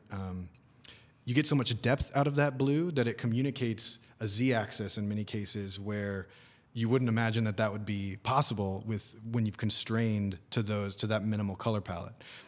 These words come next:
So yeah, talk to me about that, that minimalism, that color palette, those decisions.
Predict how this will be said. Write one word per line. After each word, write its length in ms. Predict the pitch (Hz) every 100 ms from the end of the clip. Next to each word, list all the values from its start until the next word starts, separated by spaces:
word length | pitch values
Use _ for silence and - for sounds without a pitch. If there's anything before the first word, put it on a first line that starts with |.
| -
So 140 | - 120
yeah, 180 | 110 85 - -
talk 160 | 147 139
to 80 |
me 60 | 156
about 200 | 135 120
that, 260 | 123 107 -
that 120 | 107
minimalism, 640 | 127 165 156 143 131 131
that 160 | 113 -
color 220 | 139 131
palette, 300 | 117 123 117
those 180 | 110 98
decisions. 640 | 101 113 104 101 98 -